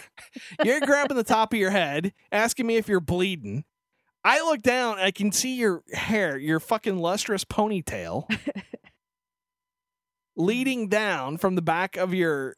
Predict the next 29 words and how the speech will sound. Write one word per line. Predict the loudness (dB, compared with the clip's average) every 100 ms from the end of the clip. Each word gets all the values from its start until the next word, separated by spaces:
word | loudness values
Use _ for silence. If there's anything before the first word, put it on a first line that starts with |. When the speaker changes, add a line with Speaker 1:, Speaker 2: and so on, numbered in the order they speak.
| _ -8
Speaker 1:
head | -2 0 0 -4 -6 -6 _ _
over | 2 2 2
your | -2 0 0
seat. | -2 -4 -4 -6 -12 -20 _ _ _ _ _ _ _ _ _ _ _ _ _ _
These | 0 0
things | 0 -2 -2 -6 -8 _ -12
have, | -4 0 0 0
instead | -2 0 0
of | 0
a |
safety | 0 -2 -4 -4 -2
belt, | -2 -2 -8 _ -2
they | 0
have | 2 0
a | -2
T-bar | -2 -2 -2 -4 -10 -16 -20 _ _ _ _ _
that's | -2 0
in, | 0 0
like, | -2 -2
a, | -4
a | -2
ratcheting | -2 0 0 -2 -2 -4 -6
gear | -4 -4 -2 -4 -6
at | -6
the | -4
front | 0 0
of | 0
each | -2 -4
compartment. | -6 -2 -2 -2 -8